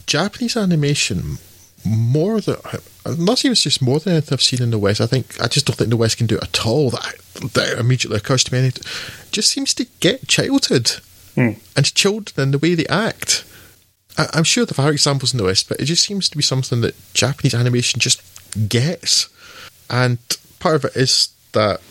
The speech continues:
Speaker 1: Hayao Miyazaki thing about observing people, and clearly he's not the only one that does it.
Speaker 2: Yeah.
Speaker 1: As much as I like Miyazaki, he does also deserve criticism for just being a crotchety old git quite a lot of the time, because he's a crotchety old git.
Speaker 2: Yes.
Speaker 1: Um,
Speaker 2: <laughs>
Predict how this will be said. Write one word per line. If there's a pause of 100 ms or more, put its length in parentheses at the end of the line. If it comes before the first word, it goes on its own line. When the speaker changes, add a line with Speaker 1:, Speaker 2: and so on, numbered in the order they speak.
(420)
Speaker 1:
Hayao
Miyazaki
thing
about
observing
people,
and
clearly
he's
not
the
only
one
that
does
it. (540)
Speaker 2:
Yeah. (220)
Speaker 1:
As
much
as
I
like
Miyazaki, (260)
he
does
also (460)
deserve
criticism
for
just
being (540)
a
crotchety
old
git
quite
a
lot
of
the
time,
because
he's
a
crotchety
old
git. (160)
Speaker 2:
Yes. (340)
Speaker 1:
Um,
Speaker 2:
<laughs>